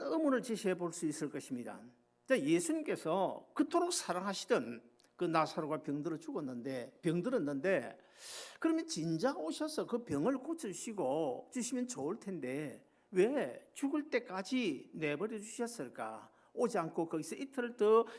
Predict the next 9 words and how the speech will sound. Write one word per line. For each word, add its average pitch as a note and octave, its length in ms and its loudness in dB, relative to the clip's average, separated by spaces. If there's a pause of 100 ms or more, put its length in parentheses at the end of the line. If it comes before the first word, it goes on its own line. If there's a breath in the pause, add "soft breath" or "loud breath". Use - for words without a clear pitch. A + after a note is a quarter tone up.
유하시다가 F#3 800 0
나흘 A#3 480 2
만에, E3 600 2 (300 loud breath)
에, C3+ 480 -6 (100)
비단위로 C#3+ 440 0
오셨을까? B2+ 1080 -4 (400 loud breath)
여러분, B3 200 0
어떻게 A3+ 320 -2
생각하십니까? F3 1000 -2